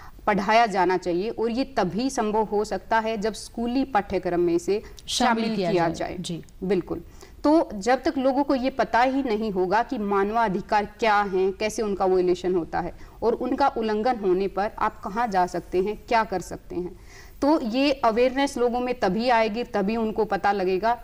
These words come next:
Speaker 1: जब स्कूली पाठ्यक्रम में इसे शामिल किया जाएगा।
Speaker 2: बिल्कुल।
Speaker 1: तो बिल्कुल मैं ये कहना चाहूँगी कि स्कूली पाठ्यक्रम में इसे शामिल किया जाना चाहिए।
Speaker 2: जी, बिल्कुल सही कहा आपने। अ, सर, अगर किसी व्यक्ति का, अ, मानवाधिकारों का हनन होता है तो वो अपने लॉयर के साथ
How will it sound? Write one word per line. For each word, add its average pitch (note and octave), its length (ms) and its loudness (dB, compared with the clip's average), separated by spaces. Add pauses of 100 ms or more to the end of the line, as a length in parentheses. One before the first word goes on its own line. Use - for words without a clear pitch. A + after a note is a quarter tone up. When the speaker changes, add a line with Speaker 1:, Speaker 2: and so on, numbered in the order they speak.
Speaker 1:
जब G#3 120 -2
स्कूली B3+ 440 -4
पाठ्यक्रम F3+ 520 -2
में F3 140 2
इसे F3+ 360 -2 (180)
शामिल F#3 380 2
किया E3+ 220 0
जाएगा। F3 400 -8
Speaker 2:
बिल्कुल। G3+ 280 0
Speaker 1:
तो F#3+ 60 0
बिल्कुल B3 260 2
मैं C#4+ 120 4
ये C#4 120 2
कहना A3+ 240 0
चाहूँगी G#3+ 380 0
कि A3 120 -8
स्कूली A#3+ 320 -4
पाठ्यक्रम G3 500 -2
में F#3 140 4
इसे F#3 220 0
शामिल F3+ 340 2
किया E3 220 -2
जाना D#3+ 260 -4
चाहिए। E3 240 -8
Speaker 2:
जी, F3+ 140 -2
बिल्कुल F#3 300 -4
सही F#3 280 -4
कहा F3 220 -6
आपने। F#3 360 -4 (480)
अ, A3+ 260 2
सर, D#4 300 -2
अगर B3+ 300 2
किसी C4+ 360 -2
व्यक्ति G#3 400 -2
का, G3+ 340 2
अ, F3+ 260 -2
मानवाधिकारों F#3+ 640 -2
का F#3 140 -2
हनन F3 320 -2
होता F3 320 -2
है F3+ 220 -2
तो A#3+ 200 -6
वो C4 200 -4
अपने C4+ 400 2
लॉयर G3+ 440 2
के C#4 180 -2
साथ A#3 260 2